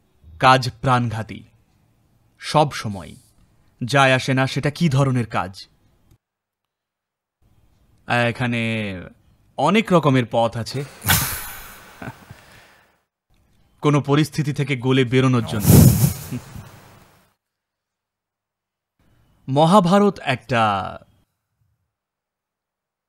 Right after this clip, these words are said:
এ ব্যাপারে একটা অসাধারণ স্টেটমেন্ট যে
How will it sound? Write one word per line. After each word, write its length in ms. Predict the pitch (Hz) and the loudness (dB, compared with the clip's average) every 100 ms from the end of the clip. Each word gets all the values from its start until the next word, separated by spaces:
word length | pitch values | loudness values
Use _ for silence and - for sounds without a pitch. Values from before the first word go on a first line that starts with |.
| _ _ _ _ - | _ _ _ _ 0
এ 140 | 160 | 4
ব্যাপারে 360 | 175 170 170 156 | 4 4 4 4
একটা 340 | 131 - 123 | 2 2 4
অসাধারণ 540 | 120 123 165 151 165 151 | 4 2 0 0 -2 -4
স্টেটমেন্ট 580 | - 170 170 135 110 | -2 -2 -2 -2 -2
যে 240 | 113 120 | -2 -2